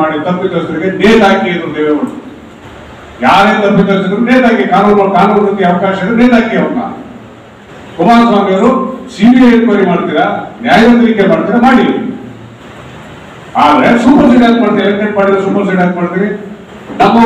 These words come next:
ನಮ್ಮ ಹುಡುಗರು ಯಾವುದೇ ತಪ್ಪಿದ್ರು ಯಾವುದೇ ಮಟ್ಟದ ಶಿಕ್ಷೆ ಆಗ್ಬೇಕಂದ್ರೆ ಶಿಕ್ಷೆ ಕೊಡಿ. ಇಲ್ಲಿ ಒಂದು ವಿಚಾರ ನಾವು ಅರ್ಥ ಮಾಡ್ಕೋಬೇಕು, ಸಿ ಡಿ ನ ಕೇಳ್ಬೇಕು ನೀವು. ಅಲ್ಲಿ ಎಲ್ಲರೂ ತನಿಖೆ ವಿಚಾರನೆ ಪ್ರಸ್ತಾವ ಮಾಡೋದಿಲ್ಲ. ಕುಮಾರಸ್ವಾಮಿ ತನಿಖೆ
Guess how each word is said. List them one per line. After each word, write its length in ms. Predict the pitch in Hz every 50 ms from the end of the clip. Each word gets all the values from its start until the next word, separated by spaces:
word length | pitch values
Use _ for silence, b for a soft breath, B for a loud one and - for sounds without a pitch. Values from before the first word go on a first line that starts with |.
| - -
ನಮ್ಮ 140 | 185 208 226
ಹುಡುಗರು 260 | 226 226 226 226 - - 180 180
ಯಾವುದೇ 340 | 185 190 196 196 202 214 220 220 -
ತಪ್ಪಿದ್ರು 440 | - - - - 294 - - - 214 226 - - - - - - 226 240 -
ಯಾವುದೇ 300 | 180 185 214 214 226 226 233 233
ಮಟ್ಟದ 340 | 196 196 190 180 175 175 175 -
ಶಿಕ್ಷೆ 200 | - - - 170 147
ಆಗ್ಬೇಕಂದ್ರೆ 480 | 147 294 - 247 - - - - 240 233 254
ಶಿಕ್ಷೆ 200 | 262 - 262 254 202
ಕೊಡಿ. 160 | 190 170 135 - - - - - - - - - - - - - - - - - - - - - - - - - - - - - - - - - - 240
ಇಲ್ಲಿ 220 | - 226 214 190 - - - 226 - - - - - - - - - 180
ಒಂದು 120 | 190 202 190
ವಿಚಾರ 200 | 190 - 240 240 240 226
ನಾವು 100 | 202 180 - 147
ಅರ್ಥ 120 | - - 226 226 214
ಮಾಡ್ಕೋಬೇಕು, 480 | 208 208 202 196 185 180 - - - - -
ಸಿ 100 | 180 196
ಡಿ 60 | 233 226
ನ 40 | 202 - - -
ಕೇಳ್ಬೇಕು 400 | 170 190 240 233 220 202 - - - -
ನೀವು. 160 | - - - - - - - - - - - -
ಅಲ್ಲಿ 180 | - - 170 180 175 - 165 175
ಎಲ್ಲರೂ 440 | 226 240 254 254 240 226 190 190 185 180 - - - 190 - - - - - - - - - - -
ತನಿಖೆ 340 | 170 185 233 240 240 240 254 247 233
ವಿಚಾರನೆ 380 | 233 233 226 233 233 233 240 233 -
ಪ್ರಸ್ತಾವ 280 | 190 - - 208 208 208 202
ಮಾಡೋದಿಲ್ಲ. 300 | 196 190 190 185 180 170 156 151 143 - -
ಕುಮಾರಸ್ವಾಮಿ 400 | - 180 214 240 214 220 220 - 202
ತನಿಖೆ 200 | 196 202 214 214